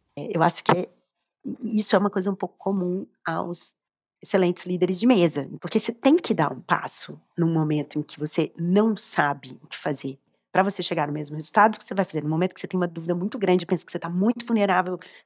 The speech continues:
no nosso caso ali, né, no nosso tipo de cenário, né,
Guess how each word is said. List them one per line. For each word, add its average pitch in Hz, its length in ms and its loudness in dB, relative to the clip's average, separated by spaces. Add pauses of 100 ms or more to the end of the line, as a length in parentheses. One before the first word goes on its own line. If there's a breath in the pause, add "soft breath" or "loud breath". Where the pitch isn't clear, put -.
no 160 80 4
nosso 165 220 4
caso 160 340 -4
ali, 156 160 -4
né, 147 140 -2
no 147 80 -4
nosso 147 260 -6
tipo - 200 -14
de - 60 -12
cenário, 151 480 -2 (640 loud breath)
né, 143 80 -6